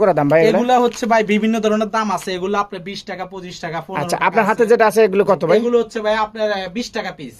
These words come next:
Speaker 1: তার মানে দামি যেই পদ্মাগুলি ওগুলির
Speaker 2: জি।
Speaker 1: একটু দাম বেশি,
Speaker 2: জি।
Speaker 1: আর যেগুলো নরমাল এগুলো নরমাল দাম।
Speaker 2: জি, জি, জি,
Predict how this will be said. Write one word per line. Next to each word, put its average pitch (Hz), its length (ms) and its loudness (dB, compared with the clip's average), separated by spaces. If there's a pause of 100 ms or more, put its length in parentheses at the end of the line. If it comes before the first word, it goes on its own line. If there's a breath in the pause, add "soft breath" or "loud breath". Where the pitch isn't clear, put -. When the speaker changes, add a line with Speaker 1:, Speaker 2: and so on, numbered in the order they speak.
(220)
Speaker 1:
তার 190 140 2
মানে 226 240 2
দামি 208 460 2
যেই 254 180 6
পদ্মাগুলি 240 640 4
ওগুলির 226 400 6
Speaker 2:
জি। 233 60 4
Speaker 1:
একটু 220 100 4
দাম 196 220 2
বেশি, 175 300 2
Speaker 2:
জি। - 60 -4
Speaker 1:
আর 151 140 2
যেগুলো 196 240 4
নরমাল 240 360 4
এগুলো 247 220 6
নরমাল 196 360 4
দাম। 131 120 -4
Speaker 2:
জি, 117 100 -4
জি, 151 180 -10
জি, 139 120 -14